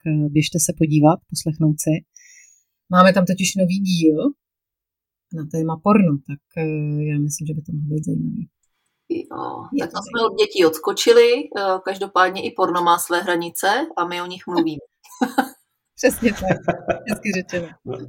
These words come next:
Speaker 3: no jasný, to je, to je hezký. A já tak maličko jsem se z-, zasnil, eh, v tom, co tady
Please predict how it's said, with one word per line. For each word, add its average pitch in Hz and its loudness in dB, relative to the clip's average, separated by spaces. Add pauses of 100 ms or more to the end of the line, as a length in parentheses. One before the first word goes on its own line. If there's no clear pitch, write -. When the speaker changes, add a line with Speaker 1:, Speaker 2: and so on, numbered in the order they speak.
(120)
Speaker 3:
no 110 -6
jasný, 107 -2
to 117 -4
je, 123 -2
to 120 -2
je 117 4
hezký. 131 -4 (680)
A 113 -2
já 113 6
tak 131 0 (300)
maličko 123 -4
jsem 123 -4
se 120 -2
z-, 117 0
zasnil, 131 0 (580)
eh, 120 4
v 120 -10
tom, 131 0
co 127 -4
tady 131 2